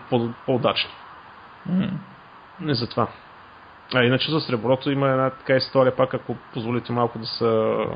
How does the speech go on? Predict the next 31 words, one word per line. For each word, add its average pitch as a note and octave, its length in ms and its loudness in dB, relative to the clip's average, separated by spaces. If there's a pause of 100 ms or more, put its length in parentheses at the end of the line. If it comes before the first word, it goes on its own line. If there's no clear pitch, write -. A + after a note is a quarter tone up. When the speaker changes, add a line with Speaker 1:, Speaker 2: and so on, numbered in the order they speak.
(380)
Speaker 1:
така, - 260 -12
отделя. A#2+ 420 2
Значи, C3 280 0
когато C#3 240 4
правят C#3 320 4
Project - 380 0
Trinity, C3 440 2 (480)
нали, C3 240 2 (180)
с - 220 -12
първите A2 600 0 (140)
бомби, B2 440 2
нали, A3 160 0
са A3 160 0
преценили F3 600 0
всъщност, D#3 400 -2
че - 80 -2
ще - 140 -4
правят C#3+ 260 4
тези C3 260 4
ус-, - 300 -6
ус-, C3+ 320 -6
ускорители C3 840 2
и A#2+ 40 2
така C3 220 2
нататък, C3+ 420 0
и - 40 -12
са - 140 -4
им C#3+ 60 0
трябвали D3 280 6
огромни C#3 360 4
магнити. B2 500 -2